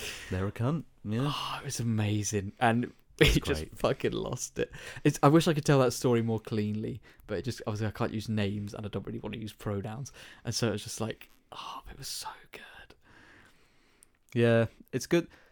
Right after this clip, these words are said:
Speaker 1: It's always very reassuring, particularly if you're in, like, a work situation or any kind of sort of
Speaker 2: Mm.
Speaker 1: dynamic, and you have that feeling about someone where you're like, "I don't like them, they're a cunt,"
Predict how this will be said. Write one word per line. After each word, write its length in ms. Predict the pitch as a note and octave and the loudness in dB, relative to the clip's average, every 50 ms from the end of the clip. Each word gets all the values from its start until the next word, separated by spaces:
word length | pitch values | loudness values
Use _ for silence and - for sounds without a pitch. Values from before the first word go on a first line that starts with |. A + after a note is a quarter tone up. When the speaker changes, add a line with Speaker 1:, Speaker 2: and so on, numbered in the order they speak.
| _ _ _ _ _ _ _ | _ _ _ _ _ _ _
Speaker 1:
It's 140 | B2+ A#2 - - | -6 -6 -4 0
always 480 | D3 C3 B2 A#2+ A#2 A2 G#2+ G#2 E2+ | 2 2 4 6 6 6 6 4 0
very 360 | F2 F2 G2 G#2 G#2 G2+ G2+ G2 | -2 0 2 4 6 6 4 4
reassuring, 420 | G2 G2 G2 F#2+ - - G#2+ G#2+ | 4 4 4 2 2 0 -2 -2
particularly 640 | A#2 - - D#3+ - - C#3+ C#3 C3 C3 B2+ - - _ _ _ - | 0 2 0 0 2 2 2 2 2 2 -2 -6 -12 _ _ _ -10
if 100 | - - | -4 0
you're 140 | A#2+ A2+ A2 | 2 2 4
in, 80 | G#2 | 2
like, 160 | G2+ G2 - - _ _ _ _ _ _ | 0 -2 -2 -8 _ _ _ _ _ _
a 40 | G#2+ | -4
work 360 | F#2 G2+ G2+ F#2+ F#2 - - - | 0 2 4 4 2 0 -2 -4
situation 720 | - - - - G2 G2 F#2 F#2 - - F#2 F2+ F2 E2+ - - - - - _ _ _ _ _ | -4 -4 -2 0 0 2 2 0 -2 -4 -4 -6 -6 -8 -10 -18 -20 -20 -20 _ _ _ _ _
or 340 | A2 G#2 F#2+ F#2+ F#2 F#2 F2 - - _ _ - | 0 2 2 4 2 0 -2 -4 -12 _ _ -2
any 160 | - C3+ C3+ B2 | 2 2 2 4
kind 200 | - A#2 G#2+ G2+ | 4 4 2 2
of 160 | F2 - - - - - - | 2 -2 -10 -20 -20 -20 -10
sort 160 | - - F#2+ | -6 -4 -4
of 60 | G#2 C3 | -2 2
Speaker 2:
Mm. 40 | |
Speaker 1:
dynamic, 400 | A#2+ G#2 G#2 G2+ G2 G2 - - - - _ _ _ | 2 4 4 4 2 0 -2 -6 -12 -20 _ _ _
and 140 | - A2+ A2 | -2 -2 0
you 60 | F#2+ | 2
have 220 | F2 A#2+ A#2+ - - | 2 2 2 4 4
that 200 | A2+ G2 - - | 2 2 2 0
feeling 300 | - A2 A2 G#2 G2 F#2+ | 0 2 2 2 2 0
about 220 | F2+ F2+ F2+ - | 0 -2 -2 -2
someone 280 | - - F#2+ F#2 F2+ F2 | -2 -2 -2 -2 0 -2
where 100 | F2+ F2+ | -2 -2
you're 80 | F2 E2+ | -2 -2
like, 280 | E2+ E2 - - - - _ _ _ _ _ _ _ _ _ _ _ _ _ _ - - | -2 -4 -6 -10 -18 -20 _ _ _ _ _ _ _ _ _ _ _ _ _ _ -8 0
"I 80 | - A#2+ | 2 2
don't 120 | A#2 A2 | 4 4
like 200 | G#2 G2+ - E2+ | 4 2 0 2
them, 380 | G2 G2+ F#2+ G2 F#2+ F#2 F2 - - _ - _ _ - | 2 2 2 2 2 0 -4 -6 -12 _ -20 _ _ 0
they're 120 | G#2+ F#2+ | 0 0
a 40 | F2+ | 0
cunt," 320 | - - F#2 F2+ F2 G2+ | 0 -2 -2 -2 -2 -4